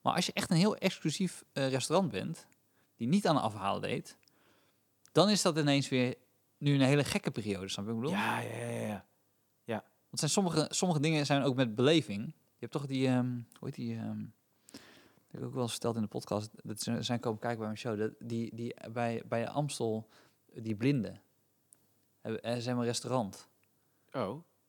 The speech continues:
Speaker 1: Ken je niet?
Speaker 2: Nee.
Speaker 1: Nou, je hebt zo'n, zo'n restaurant en dan ga je naar beneden.
Speaker 2: Ja.
Speaker 1: Eh, volgens mij, nee, je gaat niet naar beneden. Die gaan naar binnen en dan, ehm, is het helemaal zwart.
Speaker 2: Oké.
Speaker 1: Je ziet het niet.
Speaker 2: Ja.
Speaker 1: Senses heet het vol-, of Sens heet het zo.
Speaker 2: Oké.
Speaker 1: En je, je zit dan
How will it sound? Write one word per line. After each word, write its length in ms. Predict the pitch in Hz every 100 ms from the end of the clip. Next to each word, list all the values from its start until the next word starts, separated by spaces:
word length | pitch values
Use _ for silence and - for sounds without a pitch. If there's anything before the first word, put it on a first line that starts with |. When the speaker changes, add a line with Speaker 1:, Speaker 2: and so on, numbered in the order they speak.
| _ _ _ _ _ _ _ _ _ _ _ _ _
Speaker 1:
Ken 140 | 156
je 60 | 185
niet? 260 | 226 226 -
Speaker 2:
Nee. 320 | 110 95 147 - _ _ _ _ _
Speaker 1:
Nou, 180 | - 120
je 80 | 127
hebt 140 | 127 131
zo'n, 240 | 139 131
zo'n 240 | - 139 123
restaurant 400 | 123 - 143 170
en 40 |
dan 80 | 117
ga 60 | 131
je 60 |
naar 120 | 127 113
beneden. 400 | 113 160 190 -
Speaker 2:
Ja. 260 | - 113 127 -
Speaker 1:
Eh, 100 | 113
volgens 280 | 117 151 143
mij, 100 | 147
nee, 120 | 127
je 60 | 113
gaat 120 | 127
niet 140 | 120
naar 100 | 98
beneden. 280 | 92 85 90 - - _
Die 100 | -
gaan 80 | 117
naar 100 | 127
binnen 200 | 143 165
en 80 | 127
dan, 220 | 127 127 -
ehm, 520 | 123 120 117 117 113
is 60 | -
het 100 | 123
helemaal 180 | 147 147
zwart. 320 | 113 104 - - _ _ _ _ _ _
Speaker 2:
Oké. 140 | -
Speaker 1:
Je 60 | 110
ziet 140 | 123
het 100 | 156
niet. 280 | 165 214 - -
Speaker 2:
Ja. 220 | 107 123 _
Speaker 1:
Senses 480 | - 180 180 - 98
heet 100 | 98
het 100 | 98
vol-, 100 | -
of 100 | -
Sens 360 | - 156 180 -
heet 220 | 139 156
het 80 | 151
zo. 240 | 151 214 - -
Speaker 2:
Oké. 260 | - 120 151
Speaker 1:
En 120 | - 120
je, 80 | -
je 80 |
zit 220 | 120 170 -
dan 260 | 226 285